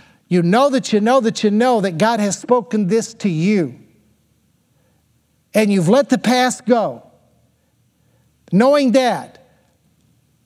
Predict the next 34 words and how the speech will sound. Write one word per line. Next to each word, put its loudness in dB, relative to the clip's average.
then 2
you 2
can 0
understand 0
that -2
the -4
Father, 0
like -2
he 0
was -2
telling 0
Joshua, -2
that 0
he's -2
got -2
your 0
back. -6
The -2
Father 0
takes -2
full 2
responsibility 0
for -4
you 2
in 0
every 0
way. 0
He -2
will 2
upgird 0
you, 2
he'll 2
uphold 0
you. -4